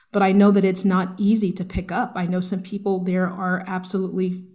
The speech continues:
stuck. They feel stuck and they have to stay there for one reason or another. So, you know, bottom line is to, to know your rights, know what can be done legally and what cannot be done and what is, um, threatening, rumors, et cetera,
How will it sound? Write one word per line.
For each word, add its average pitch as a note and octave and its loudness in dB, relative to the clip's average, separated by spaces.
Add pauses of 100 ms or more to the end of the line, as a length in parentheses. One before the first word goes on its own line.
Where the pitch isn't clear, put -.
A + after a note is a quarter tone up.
(140)
stuck. - -4
They F#3 -4
feel F#3+ -6
stuck A3+ -6
and F#3 -4
they F3 0
have F#3 -4
to G3 -6
stay F#3+ -4
there G3 -2
for G3 -6
one F#3 -2
reason F3+ -2
or F3 -4
another. F#3 -4 (600)
So, G3 0
you A#3 2
know, G3 4
bottom A3 4
line G3+ 6
is G3 2
to, G3+ 0
to G#3+ -2
know G3+ 6
your A#3 6
rights, F3 -4
know G3+ 2
what G#3+ -2
can F#3+ 0
be F#3+ 0
done F3+ 0
legally F3+ 0
and F3 -4
what - -8
cannot F3+ -4
be F#3 -2
done F3 -4
and E3+ -4
what F3+ -6
is, F3+ -4 (340)
um, F3+ -2
threatening, F#3 2
rumors, F#3 2
et E3+ -4
cetera, F3+ -4